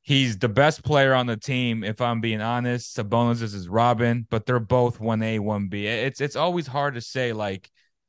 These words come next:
uh, who's a better player. I think they're both super important. He's the king of the fourth quarter, though, league-wide. He's the clutchest player in basketball, um, at least from the percentages. And I trust him with the ball. Um, even last game that they lost,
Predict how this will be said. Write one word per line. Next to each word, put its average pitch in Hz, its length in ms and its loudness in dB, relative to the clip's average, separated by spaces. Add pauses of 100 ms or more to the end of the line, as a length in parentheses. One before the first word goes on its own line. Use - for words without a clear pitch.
uh, 117 120 0
who's 143 260 0
a 123 60 2
better 113 280 2
player. 117 540 0
I 104 200 -2
think 127 280 -6
they're 117 80 -2
both 107 340 0
super 123 600 -2
important. 110 520 2
He's 120 200 0
the 107 100 -2
king 135 240 -2
of 117 80 0
the 110 80 -2
fourth 110 260 -4
quarter, 104 300 -2
though, 101 200 -2
league-wide. 95 680 -2 (200)
He's 117 160 -4
the 113 60 0
clutchest 139 440 -2
player 117 260 2
in 104 80 -2
basketball, 98 720 -2 (400)
um, 95 200 -2
at 101 140 -2
least 110 240 -2
from 110 140 -2
the 95 40 0
percentages. 98 840 0 (280)
And 104 160 2
I 117 120 4
trust 127 340 2
him 123 80 0
with 113 140 -2
the 107 80 -4
ball. 110 540 -2 (140)
Um, 101 340 -4 (100)
even 123 260 2
last 120 340 2
game 123 200 0
that 113 160 0
they 113 80 -2
lost, 117 560 -2